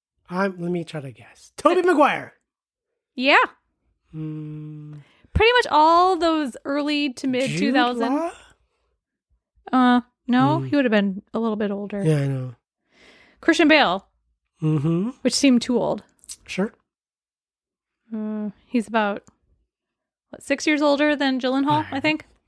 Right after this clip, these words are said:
Speaker 1: I wouldn't know.
Speaker 2: Uh, Emile Hirsch.
Speaker 1: I know that name.
Speaker 2: Uh, Speed Racer?
Speaker 1: Yeah, yeah, yeah, okay.
Speaker 2: Yeah. I get him mixed up with
Speaker 1: I, I get him
Speaker 2: Solo.
Speaker 1: mixed
Speaker 2: Aaron, Aaron, Aaron, Aaron
Speaker 1: Ar-
Speaker 2: Rick?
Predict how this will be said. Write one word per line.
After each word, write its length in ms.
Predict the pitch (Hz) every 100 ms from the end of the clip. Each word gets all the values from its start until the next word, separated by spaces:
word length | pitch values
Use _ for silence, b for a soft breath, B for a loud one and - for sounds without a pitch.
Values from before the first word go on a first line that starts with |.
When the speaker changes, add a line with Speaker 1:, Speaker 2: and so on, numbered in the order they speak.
| -
Speaker 1:
I 220 | 175 196
wouldn't 380 | 202 208 208 208
know. 200 | 185 165
Speaker 2:
Uh, 220 | 285 285
Emile 320 | - 302 339 320
Hirsch. 440 | 339 415 - - - _ _ _ _ _ -
Speaker 1:
I 40 |
know 100 | 247
that 140 | 320 247
name. 420 | 240 185 135 127 _ _ _ - - _ _ _ _
Speaker 2:
Uh, 380 | 254 277 262 226
Speed 480 | 202 - - 269 302
Racer? 400 | 339 370 381 453 453 494 523
Speaker 1:
Yeah, 100 | 262
yeah, 180 | 294 277
yeah, 160 | 233 185
okay. 160 | 165
Speaker 2:
Yeah. 160 | 147 - - _ _ _
I 100 | 311
get 160 | 349 440
him 60 |
mixed 300 | 392 370 -
up 180 | 302 330
with 260 | 311 262 285 - -
Speaker 1:
I, 240 | 202 220 311
I 120 | 214 226
get 160 | 233
him 100 | 190
Speaker 2:
Solo. 340 | 190 330 294 135
Speaker 1:
mixed 80 | 170 _ _ _ _ _ _ -
Speaker 2:
Aaron, 420 | 269 277 269 254 -
Aaron, 300 | 262 269 247
Aaron, 240 | - 254 - -
Aaron 280 | 277 285 277
Speaker 1:
Ar- 60 |
Speaker 2:
Rick? 240 | 320 359